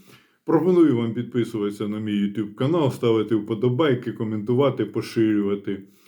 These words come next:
тиснути на значок "Спонсорувати". Якось принагідно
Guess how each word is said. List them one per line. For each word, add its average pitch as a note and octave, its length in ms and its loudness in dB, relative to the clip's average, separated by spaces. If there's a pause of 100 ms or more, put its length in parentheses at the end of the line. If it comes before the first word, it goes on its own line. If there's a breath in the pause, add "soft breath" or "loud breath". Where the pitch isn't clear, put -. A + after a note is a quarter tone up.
(280 soft breath)
тиснути B2+ 560 2
на A#2 300 0
значок G#2 460 -4
"Спонсорувати". G2+ 960 -6
Якось D#3+ 400 2
принагідно C#3+ 1080 2